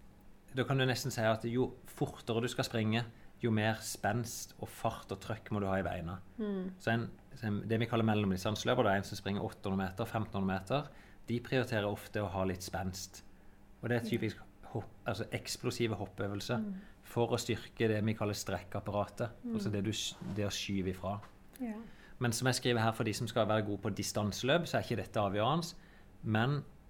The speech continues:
Speaker 1: det kan hjelpe deg å bli sterkere i løpesteget, altså du kan få en bedre løpsteknikk. Så vi gjør litt sånn typisk drill- og spenstøvelse på de beste.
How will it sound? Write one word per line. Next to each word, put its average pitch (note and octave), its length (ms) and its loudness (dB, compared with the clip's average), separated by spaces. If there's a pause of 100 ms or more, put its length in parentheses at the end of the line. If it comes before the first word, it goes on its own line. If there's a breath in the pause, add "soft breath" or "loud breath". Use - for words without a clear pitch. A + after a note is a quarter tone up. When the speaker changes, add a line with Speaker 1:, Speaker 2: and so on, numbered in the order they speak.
Speaker 1:
det - 180 -6
kan A#2+ 460 2 (160)
hjelpe G#2 400 0
deg A2+ 280 6
å A2 140 0
bli F#2+ 400 2
sterkere - 600 -4
i F#2+ 60 2
løpesteget, F2+ 880 -2
altså G2 220 -8
du - 0 -
kan F#2 160 -6
få F#2+ 80 -2
en F#2+ 100 2
bedre F#2+ 300 2
løpsteknikk. F#2 760 -4 (460 soft breath)
Så - 140 -2
vi A#2+ 220 4
gjør A2 240 6
litt G2+ 100 2
sånn G#2+ 160 -2
typisk G2+ 480 -2
drill- G2 340 2
og G2 80 2
spenstøvelse F#2+ 720 -2
på B2 100 0
de G#2+ 80 2
beste. - 400 -6